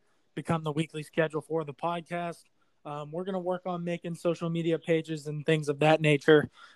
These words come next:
Um, I'll leave our personal social medias,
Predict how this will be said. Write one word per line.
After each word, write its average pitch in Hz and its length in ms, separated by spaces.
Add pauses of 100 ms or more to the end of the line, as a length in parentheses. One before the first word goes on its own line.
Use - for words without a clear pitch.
(140)
Um, 143 560 (240)
I'll 175 240
leave 175 340 (140)
our 165 400 (220)
personal 190 400
social 185 360
medias, 180 600